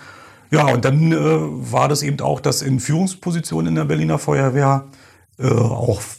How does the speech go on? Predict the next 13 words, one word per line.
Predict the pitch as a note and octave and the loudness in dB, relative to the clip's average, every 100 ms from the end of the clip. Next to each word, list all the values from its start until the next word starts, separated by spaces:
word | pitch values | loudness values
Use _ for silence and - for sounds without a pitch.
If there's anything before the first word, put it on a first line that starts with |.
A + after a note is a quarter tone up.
| _ - | _ -20
Frauen | - G#2+ G#2+ G2+ | -8 -2 0 0
vertreten | A2 - G2+ A2 F#2+ G2 - - | -2 -4 -4 -2 -4 -6 -12 -10
sind, | G2+ F#2 C3+ F#3 F#3 - _ | -4 2 2 2 -2 -18 _
äh, | - - - | -18 -12 -6
nach | B2+ A2+ | -4 -2
wie | A2 | -4
vor, | - C3 E3 - | -4 0 0 0
und, | B2+ G#2+ - | -2 -4 -8
äh, | - - | -14 -6
ich | C3 - | -4 0
das | B2 A#2 | -2 0
auch, | A#2 A2+ - - | 0 0 -4 -6
äh, | A#2+ A2 | -2 0